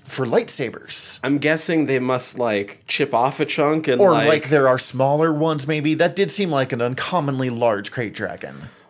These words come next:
Speaker 2: Well, and they included the pearl after the whole Krayt Dragon thing is also a nod to the, the Coder mission.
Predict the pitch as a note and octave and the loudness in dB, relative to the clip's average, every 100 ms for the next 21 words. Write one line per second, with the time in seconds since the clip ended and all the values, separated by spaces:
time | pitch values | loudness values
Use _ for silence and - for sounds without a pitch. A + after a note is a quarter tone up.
0 | - C#3 C#3 C#3+ C#3 C#3 - - - A2+ | -6 -2 0 0 -2 -6 -16 -18 -20 -2
1 | D3+ D3 C#3 - F#3+ G3 C#3+ C#3 D3+ C3+ | 0 2 0 0 0 0 -2 -4 0 2
2 | C3+ C3 - A2+ B2+ B2+ - B2+ A#2+ A#2 | 4 2 -2 -4 -4 -4 -6 -2 0 0
3 | A2+ A2 _ _ _ - B2 F#3 G3+ - | -2 -8 _ _ _ -8 0 2 2 0
4 | E3+ B2+ C3+ B2 A#2 A2 E3+ D#3+ C#3+ B2+ | -4 -2 0 0 -2 -4 0 2 2 0
5 | A#2+ A#2+ _ _ _ _ _ _ _ - | -4 -14 _ _ _ _ _ _ _ -2
6 | C3+ A#2+ A#2 C#3+ C#3+ D3 B2 A#2+ A2 A2 | 0 0 0 0 0 0 -2 -2 -2 -4
7 | G2 - A#2 A2 G#2+ - B2 A#2+ A#2 A2 | -6 -6 -4 -2 -4 -4 -2 0 -2 -4
8 | G#2 A#2+ F3+ D3 G2 F2+ - - - | -6 -2 0 0 -2 -6 -6 -8 -12